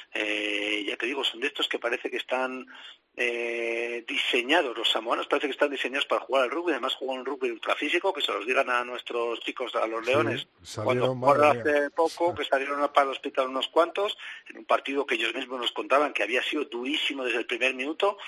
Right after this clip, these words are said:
Speaker 1: jugadores estos samoanos que pesan mucho, corren mucho, muy rápidos en las distancias cortas y que disfrutan con el contacto físico, con lo cual, eh, bueno, parece que es que están,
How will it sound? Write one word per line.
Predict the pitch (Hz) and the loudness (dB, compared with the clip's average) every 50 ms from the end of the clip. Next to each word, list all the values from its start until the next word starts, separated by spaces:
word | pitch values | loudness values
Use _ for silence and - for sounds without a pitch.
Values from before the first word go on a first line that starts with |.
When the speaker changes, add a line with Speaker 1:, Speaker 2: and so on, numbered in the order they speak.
| - - - - - _ | -10 -10 -10 -12 -14 _
Speaker 1:
jugadores | - - - 104 104 117 123 156 151 139 123 - - | -16 -14 -6 0 2 2 2 2 0 0 0 0 -2
estos | 147 - - 143 131 | -2 -2 2 2 4
samoanos | - 151 - 123 123 139 165 180 165 - | 4 4 2 0 0 0 0 0 0 0
que | - 127 120 113 110 107 110 110 104 - _ | 0 2 2 2 2 0 0 -2 -4 -2 _
pesan | - - - - 175 156 147 131 | 2 4 4 6 2 2 2 -4
mucho, | 127 127 - - 127 - | -12 -2 -2 -2 -2 2
corren | - 160 156 151 143 127 | 2 2 4 4 0 -2
mucho, | 127 143 180 185 - - 160 139 | -2 -6 -6 -2 0 0 0 0
muy | 135 156 160 | 0 0 4
rápidos | 165 151 139 - 131 123 131 | 4 2 2 2 0 -2 -2
en | 135 127 | 0 0
las | 123 | -2
distancias | 120 - - 151 151 156 143 - | 0 2 0 0 2 2 -2 2
cortas | - 180 180 - - - - | 2 2 2 2 -2 -4 -4
y | 160 - | -4 -2
que | - 127 | -2 -2
disfrutan | 120 107 - - 147 - - 175 | 0 -2 -2 -2 -2 0 0 2
con | - 160 160 | 2 2 -2
el | 156 | 0
contacto | - 160 - 156 147 - - 160 | 0 -2 -2 -2 -2 -2 -6 -8
físico, | - - 165 - 185 - - 240 - - _ - - - - - - - _ | -6 -4 -4 -4 -2 -2 -4 -4 -6 -10 _ -20 -18 -16 -14 -16 -16 -18 _
con | - - 104 | -12 -10 -8
lo | 101 98 | -8 -6
cual, | - 123 120 143 170 170 151 123 117 110 | 0 4 4 6 6 4 2 0 -4 -6
eh, | 107 104 104 101 101 101 101 101 101 101 | -6 -6 -6 -6 -6 -6 -6 -6 -8 -6
bueno, | 110 147 156 147 - | -6 -4 -6 -6 -6
parece | - 113 104 110 - - - | -6 -8 -8 -6 -6 -6 -2
que | - - - 123 | 0 -2 -2 -2
es | - - | -4 -4
que | - 127 | -2 -2
están, | 123 - - - 143 151 156 147 | -2 -2 0 0 0 0 0 -4